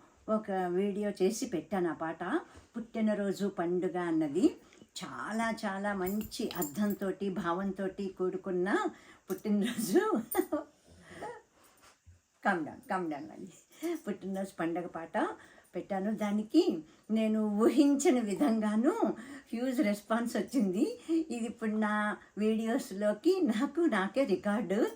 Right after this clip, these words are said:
ఇరవై వేల, మ్, వ్యూ-, వ్యూస్ చూపిస్తోంది. అందుకని నాకు చాలా చాలా సంతోషంగా ఉంది. మీ అందరికీ కృతజ్ఞతలు చెప్పుకోవటానికి మాత్రమే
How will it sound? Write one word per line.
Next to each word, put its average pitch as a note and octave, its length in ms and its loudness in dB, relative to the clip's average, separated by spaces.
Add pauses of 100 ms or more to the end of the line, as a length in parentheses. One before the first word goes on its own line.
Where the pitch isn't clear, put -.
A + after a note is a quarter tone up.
(400)
ఇరవై G#3+ 380 2
వేల, G#3 580 0 (600)
మ్, F#3+ 360 0
వ్యూ-, A#3+ 360 2 (400)
వ్యూస్ A#3 460 -2
చూపిస్తోంది. G#3+ 840 0 (1300)
అందుకని G#3+ 760 2 (180)
నాకు G#3+ 280 0
చాలా F3 340 -2
చాలా A3 180 2
సంతోషంగా G3 640 -2
ఉంది. G#3 160 -2
మీ A#3 100 -6
అందరికీ G#3+ 400 -2
కృతజ్ఞతలు C#4+ 680 2
చెప్పుకోవటానికి G#3+ 760 -2
మాత్రమే A3 580 0